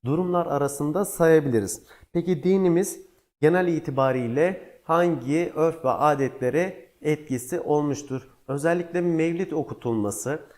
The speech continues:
cenaze törenleri ve buradaki uygulamalar, kabir ziyaretleri, kandil geceleri, bayram ziyaretleri, aşure dağıtımı,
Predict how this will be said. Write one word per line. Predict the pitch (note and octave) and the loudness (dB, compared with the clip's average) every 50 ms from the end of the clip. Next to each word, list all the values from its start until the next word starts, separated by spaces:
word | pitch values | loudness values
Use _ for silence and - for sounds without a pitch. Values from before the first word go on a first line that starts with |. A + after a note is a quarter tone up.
| _ _ _ _ _ - | _ _ _ _ _ -2
cenaze | C3 C#3+ D#3+ E3+ E3+ F3 D#3+ F3 F3+ F3 | -2 0 2 2 0 0 -2 -4 -6 -4
törenleri | - E3 D3+ C#3 C3+ B2+ A#2+ A#2 A2 G#2 G2 F#2+ A#2 C#3+ D#3+ - - _ _ _ _ _ _ _ _ A2+ | -4 -2 -2 0 0 0 0 0 0 0 -2 -2 -4 -6 -8 -12 -18 _ _ _ _ _ _ _ _ -4
ve | A#2 A#2 C3 | -4 -2 -2
buradaki | D3 D3 C3+ C#3+ C3+ C#3+ C#3+ | -4 -2 -2 -2 -2 -2 -2
uygulamalar, | C3+ A#2+ A#2+ A2+ A#2 A2+ G#2+ G#2+ G#2 G2+ G2+ A2+ - - - - | -2 -2 -2 0 0 0 0 0 0 0 -2 -2 -4 -8 -14 -8
kabir | - D#3 D3+ D3 F3 F3+ E3 | -4 -4 -2 0 0 0 0
ziyaretleri, | C#3 C#3 C#3+ C#3 C3 A#2 A2+ A2 G#2+ G#2+ - - - G2 F#2+ F2+ F#2+ G#2+ C3 D3 - - _ _ _ _ _ _ | -2 -2 -2 0 0 2 2 0 -2 -4 -6 -6 -4 -4 -2 -2 -2 -2 -4 -4 -8 -16 _ _ _ _ _ _
kandil | - C#3+ C#3 D3+ E3 D#3+ F3+ F#3+ F3+ | 0 2 2 2 2 0 -2 -4 -4
geceleri, | F3 D#3 D3+ C3+ B2+ C3+ B2+ A#2+ A#2+ A2+ A2 A2+ C3 D3+ - - _ _ _ _ _ _ _ _ - | -2 0 0 0 0 -2 -2 -2 -2 -2 -2 -4 -4 -6 -10 -18 _ _ _ _ _ _ _ _ 2
bayram | A#2 B2 C#3 D#3 E3 F3 F3+ F3+ F3 | 4 4 4 4 2 2 0 -2 -2
ziyaretleri, | C#3+ C3+ C3+ C3+ B2+ A#2+ A#2 G#2+ G#2 G2 - - G2 F#2+ F#2+ F#2+ G#2+ C3 D#3+ - - _ _ _ _ _ _ _ _ _ _ | -4 -4 -2 -2 0 0 0 0 -2 -4 -6 -6 -6 -4 -2 -2 -2 -4 -6 -8 -16 _ _ _ _ _ _ _ _ _ _
aşure | - C#3+ C#3+ - - F#3+ F3+ F#3 F3 C#3+ | -4 -4 -2 -4 -4 -4 -2 -2 0 0
dağıtımı, | C#3 B2+ A#2+ A2+ - - - G#2+ G#2 G#2+ B2 D3 F#3 | 2 2 2 2 0 -2 -4 -2 -2 -2 -2 -4 -6